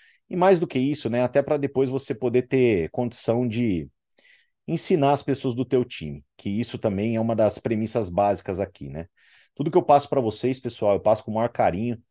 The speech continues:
mas muito no viés de vocês aprenderem tudo que eu tô ensinando pra vocês, pra que vocês possam também ensinar as pessoas, né? Porque ensinando as pessoas,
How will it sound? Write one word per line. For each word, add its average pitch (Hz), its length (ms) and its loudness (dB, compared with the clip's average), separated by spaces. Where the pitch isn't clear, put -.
mas 95 280 -2
muito 117 300 -2
no 123 100 -2
viés 107 300 0
de 107 60 -6
vocês 107 340 -4
aprenderem 110 720 0
tudo 117 220 -4
que - 80 -6
eu 98 40 -4
tô 107 200 -2
ensinando 104 420 -4
pra 98 140 -4
vocês, 104 480 -4
pra - 120 -8
que - 60 -12
vocês 107 300 -4
possam 110 420 0
também 110 460 -4
ensinar 123 640 0
as 123 120 -2
pessoas, 76 580 -6
né? 101 200 -2
Porque 135 460 2
ensinando 135 540 0
as 139 80 -6
pessoas, 143 560 0